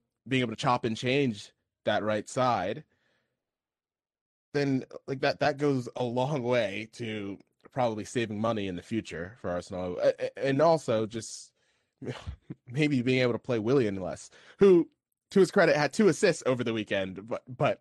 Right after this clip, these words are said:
<laughs> I mean, if, if there's ever, uh, an example that assists are, can be a kind of noisy stat, you <laughs> just have to watch, like, Willian play over this past season and,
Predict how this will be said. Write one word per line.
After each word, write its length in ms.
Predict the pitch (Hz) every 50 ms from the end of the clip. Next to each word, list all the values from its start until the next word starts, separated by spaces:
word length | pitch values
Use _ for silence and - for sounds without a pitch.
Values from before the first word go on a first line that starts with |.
| - -
<laughs> 60 | -
I 20 | 190 147 - -
mean, 200 | 165 131 113 - - - - - - - - _ _ _ _ _ _ _ _ _ _ _ _ _ _ _ _ _ _ _ _ _ _ - - - - - - - - - 135 120 - _ _ _ -
if, 500 | 147 - - 127 120 147 160 156 135 160
if 120 | 165 139
there's 200 | 135 185 180 151 -
ever, 520 | 160 165 180 170 175 175 165 151 143 -
uh, 520 | 135 139 135 131 131 127 123 123 120 120 117 - _ _ _ _ _ _ -
an 80 | 147 135
example 680 | 139 135 117 143 139 135 127 127 127 120 113 110 107 101 -
that 300 | 117 113 113 110 104 - _ _ _ _ _ _ -
assists 420 | 120 - - - 147 135 135 -
are, 200 | - 107 113 107 - -
can 200 | - 175 156 139
be 320 | 127 127 123 120 117 113 - - - _ _ _ _ _ -
a 60 | 123
kind 220 | - 135 127 120
of 60 | 117 113
noisy 360 | 117 113 113 110 98 104 101
stat, 460 | - - - - 104 95 92 - - _ _ _ _ _ _ _ - - _ _ _ _ _ - 101 -
you 220 | - 135 131 127 120 - - -
<laughs> 140 | - - -
just 160 | - - -
have 140 | 151 117 -
to 100 | - 123
watch, 400 | 110 110 107 104 107 - - -
like, 180 | 123 110 110 110
Willian 440 | 113 113 117 120 117 113 104 104
play 260 | 104 120 123 117 110 104
over 160 | 104 95 101
this 220 | 98 101 101 -
past 340 | - 127 107 101 98 - -
season 500 | - 120 120 107 98 101 95 92 95 95 _ _ - - - - -
and, 440 | - 113 113 110 107 104 104 107